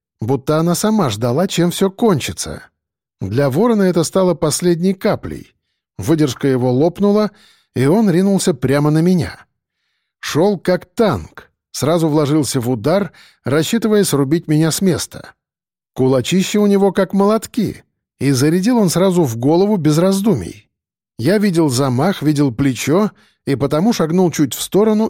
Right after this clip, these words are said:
и назад. Удар прошел мимо по воздуху. Ворон по инерции едва не провалился в пустоту.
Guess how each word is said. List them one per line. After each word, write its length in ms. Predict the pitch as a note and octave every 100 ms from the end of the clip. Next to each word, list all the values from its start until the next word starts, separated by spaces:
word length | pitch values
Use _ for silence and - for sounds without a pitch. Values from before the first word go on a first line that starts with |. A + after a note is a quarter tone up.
| -
и 80 |
назад. 640 | F3 G3 F#3+ C#3 D#2 - _ _ _ _ -
Удар 280 | B2 F#3 A3
прошел 440 | F3 C#3 D#3+ B2+
мимо 320 | B2 E3+ G3+
по 140 | F#3+ G#3
воздуху. 680 | B3 B2 F2 E2+ - - _ _ _ _ -
Ворон 380 | F#2+ G#3+ A#3 F#3+
по 140 | E3+
инерции 520 | D3 D#3 F#3+ - G3
едва 400 | E3+ C#3 B2+ B2+ F3
не 80 |
провалился 540 | E3+ D3 D3 C#3 D3 D#3
в 60 |
пустоту. 640 | - D#3 - F#3+ F#3+ G2+